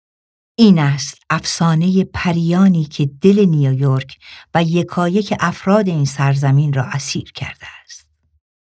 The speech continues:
حال دریابید که زن پدر ظالم شما چگونه استبدادی در ذهن نیمه هوشیارتان بنا کرده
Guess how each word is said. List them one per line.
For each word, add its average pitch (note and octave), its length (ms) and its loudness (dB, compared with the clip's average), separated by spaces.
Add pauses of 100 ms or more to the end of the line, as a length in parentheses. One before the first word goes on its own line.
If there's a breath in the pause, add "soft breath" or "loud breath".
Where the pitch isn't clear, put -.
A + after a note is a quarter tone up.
(480)
حال B3 320 4
دریابید F#3+ 760 0
که F#3 120 -4
زن F3 280 0
پدر F#3 420 0
ظالم D#3+ 520 0
شما D3+ 560 0 (400 loud breath)
چگونه F3 540 2
استبدادی F#3+ 760 -2
در D#3 180 0
ذهن D#3 340 -2
نیمه D3+ 360 0
هوشیارتان C3+ 800 -2
بنا A#2 280 -6
کرده - 340 -16